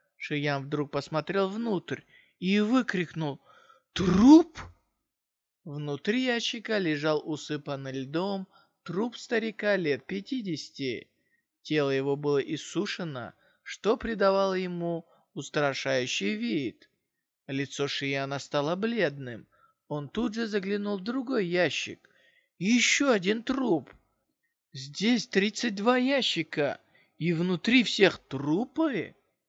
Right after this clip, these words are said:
Лицо Шияна стало мрачным. Теперь он понял, почему Сяо Фэй не желала задерживаться на нижней палубе.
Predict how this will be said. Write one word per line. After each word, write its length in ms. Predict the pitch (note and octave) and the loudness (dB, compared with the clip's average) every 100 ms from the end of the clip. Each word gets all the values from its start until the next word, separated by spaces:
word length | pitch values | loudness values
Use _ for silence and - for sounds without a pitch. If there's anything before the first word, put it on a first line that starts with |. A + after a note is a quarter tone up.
| _ _ | _ _
Лицо 460 | D3+ D3 D3 A3 A#3+ | -4 -2 -2 -2 0
Шияна 540 | - A3+ G#3 F#3+ G3+ | 0 0 2 2 0
стало 360 | - E3 D3 D3+ | -2 2 2 2
мрачным. 840 | F#3+ A3+ G#3 - - C3+ A#2 - - _ | 2 0 0 -2 -6 -8 -10 -12 -20 _
Теперь 360 | - C#3+ D3 D#3+ | -8 -2 0 0
он 120 | G3+ | -2
понял, 580 | - A#3 F#3 C3+ G#2 C#2+ _ _ - | -4 -2 -2 -4 -6 -10 _ _ -8
почему 500 | D3 - D3+ F#3 B3 | -6 -4 -4 -2 -4
Сяо 340 | - G#3+ G#3 | 2 4 4
Фэй 280 | G3 G3 F#3 | 2 -2 -2
не 200 | D#3+ D3 | -2 -4
желала 480 | C3+ C#3 C#3+ C#3 C#3 | -2 0 2 2 2
задерживаться 800 | C#3+ C3+ D#3 E3+ D#3+ D#3+ - D#3 | 0 0 0 2 0 -2 -2 -4
на 140 | D3 | -4
нижней 420 | C#3 C3+ C3 D3+ | -6 -8 -6 -8
палубе. 800 | E3 A3 G#3+ D#3 B2+ B2+ A2+ - | -6 -4 -2 -2 -2 -2 -4 -8